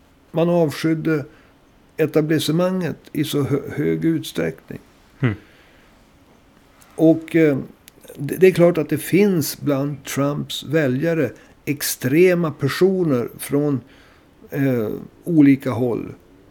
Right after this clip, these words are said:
Speaker 2: Mm, ja,
Speaker 1: Alltså,
Speaker 2: det är tydligt.
Speaker 1: det finns en kristen extrem höger, det finns extrema personer inom Tea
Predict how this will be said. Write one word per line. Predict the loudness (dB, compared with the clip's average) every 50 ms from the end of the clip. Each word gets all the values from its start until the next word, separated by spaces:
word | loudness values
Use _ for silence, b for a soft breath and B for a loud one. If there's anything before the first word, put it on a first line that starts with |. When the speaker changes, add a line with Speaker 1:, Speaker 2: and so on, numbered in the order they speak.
| _ -4
Speaker 2:
Mm, | -2 -2 -2 -2
ja, | -2
Speaker 1:
Alltså, | -2 0 2
Speaker 2:
det | 2
är | 0
tydligt. | 0 -4 -6 -4 -2
Speaker 1:
det | 0
finns | 0 2 0 0 0 0
en | -2 -2
kristen | -2 0 2 2 0 0 -2 -4 -2 -2
extrem | -4 -4 -6 -10 -14 -14 -20 -18 -8 -4 -2 0 0 0 0 0
höger, | 0 0 2 2 2 2 0 0
det | -2
finns | -2 -2 -2 -2 -2 -4 -6 -10 -14 -16 -18 -18 -14
extrema | -10 -10 -8 -8 -8 -4 0 0 0 0 0 -2 -4 -4 -4 -6 -8 -8
personer | -10 -10 -6 -4 -4 -2 -2 -2 0 0 0
inom | 0 -2 -2 -4 -4
Tea | -6 -4 -4 -4 -4